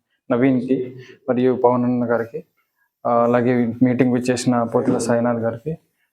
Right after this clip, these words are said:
ఆ, మా కృతజ్ఞతలు. ఆ, ఆ, ప్రజెంట్ ఉన్న జనరేషన్లో యువత అందరూ చెప్పినట్టుగా, ఆ, సోషల్ మీడియా, సోషల్ మీడియా వల్ల,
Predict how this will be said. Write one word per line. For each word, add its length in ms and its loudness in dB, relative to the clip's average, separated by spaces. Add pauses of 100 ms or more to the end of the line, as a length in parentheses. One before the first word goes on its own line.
(180)
ఆ, 40 -4 (560)
మా 180 0
కృతజ్ఞతలు. 800 0 (380)
ఆ, 260 -2 (420)
ఆ, 240 -4 (380)
ప్రజెంట్ 300 4
ఉన్న 180 4
జనరేషన్లో 640 0 (520)
యువత 240 2 (580)
అందరూ 300 4
చెప్పినట్టుగా, 540 -2 (600)
ఆ, 120 2
సోషల్ 340 4
మీడియా, 440 2
సోషల్ 380 4
మీడియా 240 6
వల్ల, 300 2